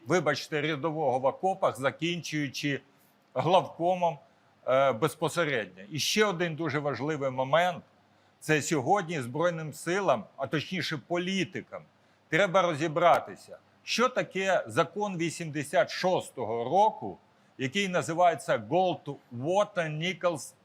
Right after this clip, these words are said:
Act, який чітко розподілив обов'язки між командуваннями Сполучених Штатів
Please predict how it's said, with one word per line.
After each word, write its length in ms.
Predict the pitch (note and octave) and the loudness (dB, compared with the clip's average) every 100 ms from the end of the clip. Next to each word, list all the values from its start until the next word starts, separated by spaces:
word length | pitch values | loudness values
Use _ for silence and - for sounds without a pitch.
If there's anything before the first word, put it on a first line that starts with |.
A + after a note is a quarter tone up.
| _ | _
Act, 260 | E3 D3+ - - _ _ _ _ _ _ _ | 0 0 0 -18 _ _ _ _ _ _ _
який 500 | C#3 D#3+ G#3+ G3+ D#3 - _ | 2 4 4 2 -2 -14 _
чітко 800 | - G3 C4 G3 - F3 A#2 E2 - _ _ _ - | -4 2 2 0 0 4 4 2 -6 _ _ _ 0
розподілив 1040 | D3+ F#3 - F#3 E3 F#3 F#3+ F#3+ E3+ G#2 - _ - | 2 2 0 -2 0 0 0 2 0 0 -8 _ -2
обов'язки 720 | E3 C#3 F3+ E3 D3+ - D3+ | 0 4 4 4 -2 -2 -4
між 260 | C#3+ D#3 - | -2 -4 -4
командуваннями 1040 | - D3 D#3 F#3 G#3+ F3 D3 B2+ A#2 A2 | -2 0 4 4 2 -2 -4 -4 -6 -12
Сполучених 800 | - - D3 E3+ F3+ F3 E3+ C#3+ | -12 -4 -2 0 -2 -4 -4 -6
Штатів 420 | - D#3+ D#3 D3+ | -2 -2 0 -2